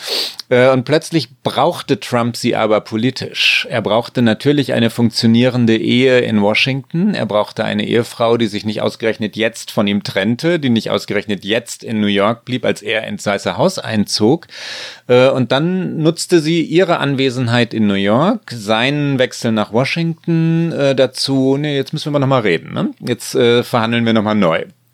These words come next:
Und hat, äh, wenn man dem glauben darf, was Mary Jordan also schreibt in diesem Buch, äh, vor allem bessere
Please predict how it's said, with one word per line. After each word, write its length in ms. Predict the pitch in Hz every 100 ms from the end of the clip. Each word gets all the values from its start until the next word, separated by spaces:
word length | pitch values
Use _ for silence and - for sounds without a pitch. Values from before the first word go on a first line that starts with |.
| _ _ -
Und 160 | 113 104
hat, 260 | - - 139
äh, 220 | 147 120
wenn 120 | 113
man 200 | 113 110
dem 180 | 101 101
glauben 320 | 98 110 143
darf, 240 | 131 127 -
was 140 | -
Mary 180 | 101 98
Jordan 380 | 85 123 160 170
also 180 | 120 127
schreibt 380 | - 120 -
in 80 | 120
diesem 260 | 113 107 104
Buch, 380 | 113 117 - -
äh, 100 | 104
vor 320 | - 98 107
allem 300 | 117 135 127
bessere 560 | 117 127 107 107 107